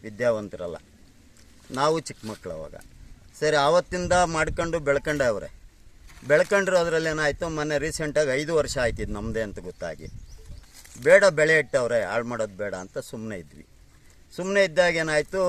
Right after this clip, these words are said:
ಬೆಳೆ ತಗೊಂಡ್ರು, ಎಲ್ಲ ಆಯ್ತು. ಹೋದ್ ಸರಿ ನಾವು ಅವರು ಬರೋಂಥ ಭಾಗದಲ್ಲಿ ಒಂದು ಅರ್ಧ ಎಕರೆ ಮೇಲೆ ಇದೆ, ಅದ್ರಲ್ಲಿ ಇಳ್ಕೊಂಡ್ರು. ಅವ್ರು ಇಳ್ಕೊಂಡಿದ ತಕ್ಷಣ ಇನ್ನು ನಾವು ಸುಮ್ನೆ ಇದ್ರೆ ಆಗಲ್ಲಲ್ಲ. "ಹ್ಮ್, ನಮ್ಮದ್ರಲ್ಲಿ ನಾವು ಇರ್ತೀವಪ್ಪ" ಅಂದ್ರು. ಆಮೇಲೆ ಏನೋ ನಮ್ಮ ಹುಡುಗರೆಲ್ಲ ಬಂದು ಬೆಳೆ ಇಟ್ಟವ್ರೆ, ಬೆಳೆನೂ ಬಂದಿತ್ತು,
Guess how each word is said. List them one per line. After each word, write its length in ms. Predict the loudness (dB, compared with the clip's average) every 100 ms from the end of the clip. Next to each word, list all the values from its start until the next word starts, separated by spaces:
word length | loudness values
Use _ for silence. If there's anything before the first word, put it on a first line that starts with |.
| 4 4 4 0 0
ಬೆಳೆ 180 | 2 2
ತಗೊಂಡ್ರು, 480 | 2 -2 -2 0 0
ಎಲ್ಲ 200 | 0 0
ಆಯ್ತು. 320 | -2 -4 -6
ಹೋದ್ 160 | -6
ಸರಿ 240 | -6 -8 -8
ನಾವು 460 | -6 -4 -2 -2
ಅವರು 380 | -2 -2 -4 -8
ಬರೋಂಥ 440 | -4 -4 -4 -6 -8
ಭಾಗದಲ್ಲಿ 460 | -6 -4 -4 -2
ಒಂದು 180 | -4 -6
ಅರ್ಧ 160 | -2 -4
ಎಕರೆ 240 | -4 -6
ಮೇಲೆ 300 | -6 -6 -8
ಇದೆ, 200 | -8 -14 -18 -20 -20 -20 -14 -2
ಅದ್ರಲ್ಲಿ 360 | 2 4 4
ಇಳ್ಕೊಂಡ್ರು. 680 | 2 2 0 -2 -8 -16 -20 -20 -8 2
ಅವ್ರು 240 | 4 6
ಇಳ್ಕೊಂಡಿದ 440 | 2 2 0 0 0
ತಕ್ಷಣ 280 | -4 0
ಇನ್ನು 160 | 0 4
ನಾವು 180 | 4 4
ಸುಮ್ನೆ 280 | 0 0 0
ಇದ್ರೆ 200 | 2 0
ಆಗಲ್ಲಲ್ಲ. 360 | 0 -2 -6
"ಹ್ಮ್, 420 | -12 -14 -10 -6
ನಮ್ಮದ್ರಲ್ಲಿ 420 | -4 -6 -4 -4 -4
ನಾವು 140 | -8
ಇರ್ತೀವಪ್ಪ" 440 | -10 -10 -10 -10
ಅಂದ್ರು. 220 | -16 -16 -20 -20 -20 -20 -20 -10
ಆಮೇಲೆ 300 | -4 2 2
ಏನೋ 180 | 2 0
ನಮ್ಮ 180 | -2
ಹುಡುಗರೆಲ್ಲ 400 | -4 -2 0 2
ಬಂದು 260 | 2 -2 -4
ಬೆಳೆ 260 | -4 -2 -4
ಇಟ್ಟವ್ರೆ, 520 | -2 -2 -2 -4 -6 -20 -6
ಬೆಳೆನೂ 340 | 0 2 0
ಬಂದಿತ್ತು, 500 | -4 0 0 0